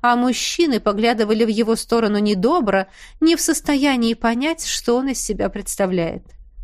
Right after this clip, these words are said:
Но Марцель, пользуясь покровительством бешеного вепря, всё равно оставался в твердыне. Несмотря на насмешки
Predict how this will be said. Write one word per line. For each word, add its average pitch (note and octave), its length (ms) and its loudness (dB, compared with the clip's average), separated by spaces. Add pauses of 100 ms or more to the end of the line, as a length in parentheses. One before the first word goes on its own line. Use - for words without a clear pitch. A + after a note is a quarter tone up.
Но E4+ 200 4
Марцель, D4+ 540 2
пользуясь A#3 580 2
покровительством A3+ 840 0
бешеного A3+ 500 2
вепря, C4+ 500 2
всё - 180 -2
равно E4 320 0
оставался E3+ 600 -2
в - 60 -16
твердыне. E3+ 640 0 (240)
Несмотря G#3+ 420 0
на F#3+ 100 0
насмешки A#3+ 800 -2